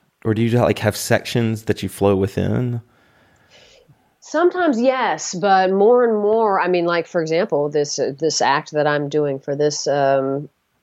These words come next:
Speaker 2: this gig coming up, oh, it's highly choreographed.
Speaker 1: Mm-hmm.
Speaker 2: Yeah, yeah. And more and more, I mean, you definitely need to have a set act,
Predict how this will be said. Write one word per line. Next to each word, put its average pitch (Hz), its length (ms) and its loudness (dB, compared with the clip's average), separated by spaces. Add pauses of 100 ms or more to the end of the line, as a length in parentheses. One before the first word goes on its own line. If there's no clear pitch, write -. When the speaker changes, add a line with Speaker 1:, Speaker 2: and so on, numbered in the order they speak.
Speaker 2:
this 156 200 -2
gig 151 220 0
coming 143 260 -4
up, 156 140 0
oh, 135 180 2
it's 131 120 -2
highly 156 360 0
choreographed. 107 580 -4
Speaker 1:
Mm-hmm. 107 120 -2
Speaker 2:
Yeah, 98 380 0 (220)
yeah. 135 360 0 (120)
And 175 180 2
more 220 280 4
and 180 120 0
more, 175 380 0
I 147 60 -6
mean, 147 180 -4
you 160 120 -6
definitely 151 420 -6
need 147 240 -6
to 143 80 -8
have 139 500 -6
a 135 80 -4
set - 600 -2 (800)
act, - 600 -2